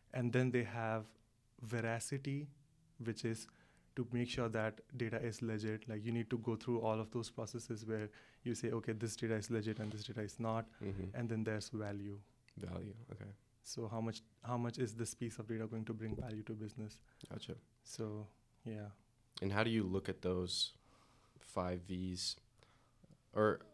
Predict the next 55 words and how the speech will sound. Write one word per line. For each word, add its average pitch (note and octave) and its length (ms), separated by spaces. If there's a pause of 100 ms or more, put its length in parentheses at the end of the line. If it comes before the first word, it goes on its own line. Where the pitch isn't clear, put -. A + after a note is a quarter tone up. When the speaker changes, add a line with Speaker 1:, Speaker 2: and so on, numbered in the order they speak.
(260)
Speaker 2:
is A2+ 120
that A#2+ 120
something A#2 320
that G#2+ 120
you, F#2 440 (220)
so F#2+ 260
say G2+ 220
there's, F#2+ 200
like, F2+ 100
a F#2+ 40
data F2+ 240
product F2 500 (540)
and, E2+ 460 (560)
um, D#2+ 340
you're F2+ 140
looking F2+ 320
at, E2+ 220 (400)
you F#2+ 100
know, F2 120
how F2+ 160
can F2+ 200
we F2+ 80
use F2 240
this? - 280
Are F#2+ 80
you F#2 120
looking F2 300
at, F2+ 100 (180)
are F2+ 60
you F2+ 180
checking F#2+ 340
off, E2+ 240
like, E2 280
okay, E2+ 260 (380)
it's F2 140
got F2+ 160
a F2+ 40
lot F2 180
of F2 80
volume, G#2 460
but F2+ 100
it E2+ 120
doesn't F#2 260
have F2+ 160
a F2+ 40
lot E2 200
of F2+ 80
velocity, F2 680 (440)
but F2+ 80
it F#2 60
has G2+ 160
a G2 40
lot F2+ 180
of F2+ 60
variety? F2 800